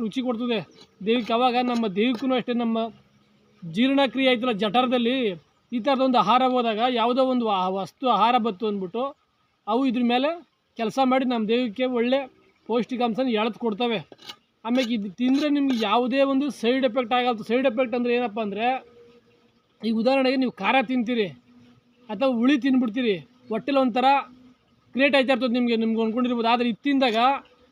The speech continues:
ಯಾವುದೇ ಒಂದು, ಏನೇ ಒಂದು ಸೈಡ್ ಎಫೆಕ್ಟು, ತೊಂದರೆ ನಿಮ್ಗೆ ಗೊತ್ತಾಗಲ್ತು ಇದು ತಿಂದಿದ್ದೀನಿ ಅಂತ ಪ್ರಾಬ್ಲಮ್ ಆಗಲ್ತು. ಖಾರ ತಿಂದ್ಬಿಟ್ಟ ಹೊಟ್ಟೆ ಉರಿ, ಆ, ಹುಳಿ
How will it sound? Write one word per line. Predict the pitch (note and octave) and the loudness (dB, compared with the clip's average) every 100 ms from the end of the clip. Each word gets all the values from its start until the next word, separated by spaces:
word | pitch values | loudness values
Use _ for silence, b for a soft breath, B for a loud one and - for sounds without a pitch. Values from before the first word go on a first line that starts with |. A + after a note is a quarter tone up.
| _ - | _ -8
ಯಾವುದೇ | G3+ A3 B3+ C#4 C4+ | -2 2 2 4 4
ಒಂದು, | C4 C4+ B3 A#3 | 2 2 2 4
ಏನೇ | C4+ C4+ C4 | 4 2 2
ಒಂದು | B3 A#3+ C4+ C#4 - | 0 0 -2 -4 -2
ಸೈಡ್ | A#3+ C4 | 0 2
ಎಫೆಕ್ಟು, | G#3+ B3+ G#3+ C4+ C#4 G#3+ - | 0 -2 -2 -4 -4 -10 -6
ತೊಂದರೆ | A3 A#3 C4 C4+ - A3+ | -2 2 2 0 -6 -6
ನಿಮ್ಗೆ | A3+ G#3+ | -4 -2
ಗೊತ್ತಾಗಲ್ತು | G#3+ B3+ B3+ G#3+ A#3+ G3 _ _ _ _ _ - | 0 2 2 0 -6 -8 _ _ _ _ _ -14
ಇದು | G#3+ B3 | -6 2
ತಿಂದಿದ್ದೀನಿ | B3 B3+ C4+ C4 | 2 4 4 2
ಅಂತ | A#3+ A3+ A3 - _ _ - - A#3 | 2 -2 -4 -10 _ _ -20 -6 0
ಪ್ರಾಬ್ಲಮ್ | C#4 D4+ C#4+ C#4 | 2 4 4 4
ಆಗಲ್ತು. | C4+ C4 G#3 A3 - - - - | 4 0 -2 -6 -8 -20 -14 0
ಖಾರ | C4 D4 | 2 4
ತಿಂದ್ಬಿಟ್ಟ | C#4 C#4 D4 A#3+ | 2 2 4 2
ಹೊಟ್ಟೆ | - C#4 C4+ | 2 0 0
ಉರಿ, | C4+ C#4 C#4+ | 0 0 -2
ಆ, | - - - _ - A#3 A#3+ | -6 -20 -20 _ -14 -4 0
ಹುಳಿ | A#3+ | 0